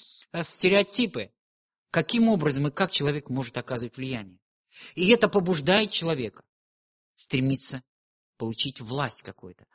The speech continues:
Он идёт по этим ступеням, он готов на всё, чтобы получить эту власть.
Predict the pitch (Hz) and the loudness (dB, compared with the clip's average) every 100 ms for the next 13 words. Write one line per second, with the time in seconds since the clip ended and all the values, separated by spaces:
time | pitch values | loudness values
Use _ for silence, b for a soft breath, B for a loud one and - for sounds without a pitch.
0 | - 131 131 175 - 131 120 117 - 139 | -4 -2 0 0 -2 -4 -6 -8 -10 -6
1 | 151 113 127 127 143 147 156 - - 185 | -4 -2 -2 -2 -2 -2 -4 -2 -2 -2
2 | - 117 110 123 - 151 139 - 131 _ | -4 -8 -6 -8 -6 -8 -8 -10 -12 _
3 | _ 117 117 147 107 - | _ -12 -4 -4 -4 -8